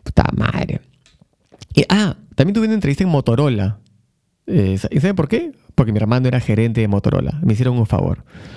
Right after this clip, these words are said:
Al final no me contrataron. Ni por ser hermano. Entonces, bueno, en el interín de todo esto del dos mil nueve, yo ya estaba descubriendo el marketing digital en mi desesperación de poder conquistar el mundo del multinivel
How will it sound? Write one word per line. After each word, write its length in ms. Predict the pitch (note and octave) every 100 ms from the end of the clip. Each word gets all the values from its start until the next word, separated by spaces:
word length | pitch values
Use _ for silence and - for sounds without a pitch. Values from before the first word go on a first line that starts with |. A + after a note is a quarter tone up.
| - -
Al 120 | G#2+
final 220 | A2 A#2
no 60 | A2+
me 80 | A2
contrataron. 460 | G2+ G2 - - - _ _ _ _ - -
Ni 240 | B2 G#2
por 180 | - G2+
ser 160 | B2+ A#2+
hermano. 480 | A2 G#2 - - - - - - - - - - - - -
Entonces, 260 | - D3+ E3+
bueno, 480 | F#3+ C#3 A#2 E4+ - _ _ _ _ -
en 160 | D#3
el 140 | D#3 E3+
interín 540 | E3 F3 F#3+ B3+ D#4 A4+ A4+ -
de 100 | D3+
todo 240 | C#3+ G3 F#3+
esto 220 | F3+ G3
del 80 | E3
dos 100 | C3+
mil 140 | D#3
nueve, 240 | E3 E3 E3+
yo 80 |
ya 80 | E3+
estaba 280 | D3+ D#3 D#3+
descubriendo 600 | D#3 B2 - A2 B2+ C3+
el 40 |
marketing 340 | B2 C3+ C3+ B2
digital 680 | - - - F#2 G2 A#2 - _ - -
en 160 | B2+
mi 80 | G2+
desesperación 960 | G2+ G2+ G2 - F#2+ - C3+ C3+ F#3+ - - - - -
de 140 | G#2+
poder 340 | - G#2+ A#2
conquistar 720 | - B2+ A2 G#2 - B2 C#3+ D3+
el 140 | A2
mundo 280 | A#2 C3 C3+
del 140 | A#2+
multinivel 720 | A2 G#2 G#2 G#2 B2 D#3 B3